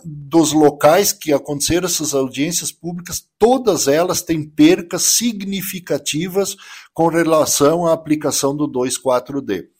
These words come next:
O que que eu poderia falar em termos, eh, do que que eu vi nessas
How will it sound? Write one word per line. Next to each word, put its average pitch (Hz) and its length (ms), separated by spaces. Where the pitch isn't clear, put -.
O 302 180
que 269 200
que 226 340
eu 233 220
poderia 185 640
falar 160 420
em 175 80
termos, 170 960
eh, 139 560
do 139 140
que - 180
que 220 220
eu 240 180
vi 180 380
nessas 151 800